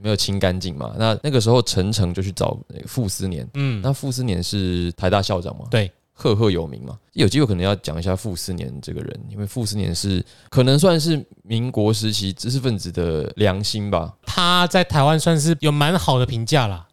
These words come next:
Speaker 2: 因为就据说要进去抓人的时候，他有说：“你敢抓任何一个学生，我就要跟你拼命。”
Speaker 1: 算是跟蔡元培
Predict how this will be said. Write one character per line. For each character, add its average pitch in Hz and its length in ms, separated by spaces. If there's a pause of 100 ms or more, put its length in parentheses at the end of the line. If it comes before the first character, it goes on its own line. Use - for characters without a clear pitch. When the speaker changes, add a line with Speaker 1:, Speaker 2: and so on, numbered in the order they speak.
Speaker 2:
因 156 80
为 170 80
就 170 180
据 165 240
说 156 260
要 151 120
进 151 180
去 151 140
抓 139 240
人 113 120
的 104 60
时 95 100
候， 120 80
他 127 140
有 101 100
说 113 540
：“你 127 100
敢 113 200
抓 120 200
任 123 140
何 113 60
一 - 20
个 107 80
学 107 160
生， 110 160
我 98 100
就 110 80
要 107 60
跟 110 100
你 101 60
拼 - 180
命。” 101 300
Speaker 1:
算 113 260
是 101 200
跟 101 200
蔡 - 160
元 87 160
培 85 320